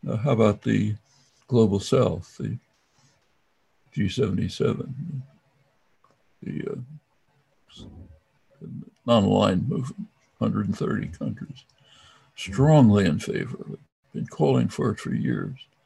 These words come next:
The Europe's in favor of it. In fact, you can't think of almost anybody who objects to it except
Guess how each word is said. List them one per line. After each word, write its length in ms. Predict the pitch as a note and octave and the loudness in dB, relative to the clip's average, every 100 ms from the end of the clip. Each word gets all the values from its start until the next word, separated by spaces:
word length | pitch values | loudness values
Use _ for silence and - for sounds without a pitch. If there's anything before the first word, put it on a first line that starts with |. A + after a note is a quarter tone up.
| _ _ | _ _
The 140 | A2 A2 | -8 0
Europe's 640 | B2 B2 A#2+ - - - _ _ | 4 4 4 -2 -18 -20 _ _
in 140 | A2 F#2 | -4 -2
favor 400 | C3 A2+ B2+ - | 0 0 -2 -8
of 160 | - | -10
it. 120 | D#3 | -12
In 440 | - _ _ _ _ | -14 _ _ _ _
fact, 280 | C3+ B2+ - | -2 -2 -4
you 60 | |
can't 260 | - D#3 C#3 | 0 0 0
think 220 | D3 - | -4 -2
of 180 | B2 A2 _ _ _ _ _ _ | -2 -4 _ _ _ _ _ _
almost 320 | - B2+ - D3 | -2 -2 0 2
anybody 560 | E3+ A2+ G#2 A2+ A#2+ | 4 4 2 0 -2
who 220 | G2+ B2+ | -4 -2
objects 460 | G#2+ G2+ D#3+ - - | -2 0 0 0 -8
to 200 | - G#2 | -6 -4
it 60 | G#2+ | -4
except 480 | A2 C3 A#2 - | -6 -4 -4 -6